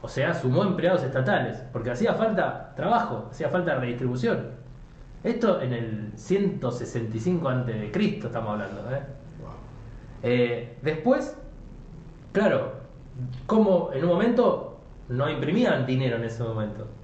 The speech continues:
Speaker 1: No había una, un concepto del dinero como ahora,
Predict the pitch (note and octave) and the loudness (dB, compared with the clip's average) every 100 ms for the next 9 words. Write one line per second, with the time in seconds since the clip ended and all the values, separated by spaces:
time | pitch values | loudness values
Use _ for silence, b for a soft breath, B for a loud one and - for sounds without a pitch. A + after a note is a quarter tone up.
0 | - - A#2+ C3+ F3+ C#3+ A#2 A#2 A2 A2 | -16 -6 0 4 4 4 0 0 -4 -6
1 | - - B2+ A#2 - B2+ C3 A#2+ A2+ A2 | -8 -4 -2 -2 -2 -2 0 0 -2 -2
2 | A#2 C3 C3 B2+ A2+ A2 A2 A2+ A#2 A2 | -2 0 2 2 0 -2 0 0 0 0
3 | G2+ - | -4 -8